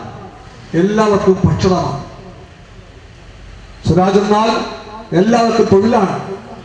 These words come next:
സ്വരാജ് എന്നാൽ എല്ലാവർക്കും പാർപ്പിടമാണ്. അതാണ് സ്വരാജ്.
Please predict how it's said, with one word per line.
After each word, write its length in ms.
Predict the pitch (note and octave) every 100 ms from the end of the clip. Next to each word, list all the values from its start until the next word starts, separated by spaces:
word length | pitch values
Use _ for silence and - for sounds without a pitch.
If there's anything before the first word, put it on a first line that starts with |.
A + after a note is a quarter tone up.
| - - F#2+ - - - - -
സ്വരാജ് 340 | - F#3+ G#3+ A3
എന്നാൽ 280 | G#3 G3+ G3
എല്ലാവർക്കും 420 | F#3 G#3 G3+ G3 F#3
പാർപ്പിടമാണ്. 640 | F3+ G#3 G#3 F#3 D3+ - - - - - - - - - - -
അതാണ് 260 | F#3 G#3+
സ്വരാജ്. 500 | E3 G#3+ A3 F#3+ -